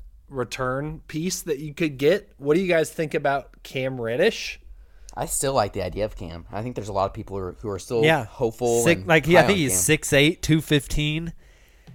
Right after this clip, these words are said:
Speaker 3: It's good size. Um, I mean, they took him tenth overall, but he was, he was
Speaker 1: His
Speaker 3: kind of
Speaker 1: shot kind of feels broken
Speaker 2: Right.
Speaker 1: a little bit.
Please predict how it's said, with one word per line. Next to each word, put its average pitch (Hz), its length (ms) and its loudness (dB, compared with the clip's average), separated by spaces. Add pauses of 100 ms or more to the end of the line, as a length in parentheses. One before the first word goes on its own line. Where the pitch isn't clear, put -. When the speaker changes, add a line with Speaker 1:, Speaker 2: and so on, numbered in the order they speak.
(120)
Speaker 3:
It's - 120 -18
good 156 200 4
size. 135 760 4 (460)
Um, 110 540 0 (180)
I 131 100 -2
mean, 131 120 -2
they 131 120 4
took - 180 4
him 143 140 0
tenth 147 320 0
overall, 113 800 4
but 113 440 0 (520)
he 147 200 0
was, 135 400 2
he 147 140 -2
was 143 120 2
Speaker 1:
His 131 60 0
Speaker 3:
kind 139 120 2
of 131 60 2
Speaker 1:
shot 143 440 0
kind 127 220 -2
of 113 140 -6
feels 127 420 -2
broken 139 760 -8
Speaker 2:
Right. 95 240 -2
Speaker 1:
a 170 40 -6
little 208 260 -6
bit. 240 300 -6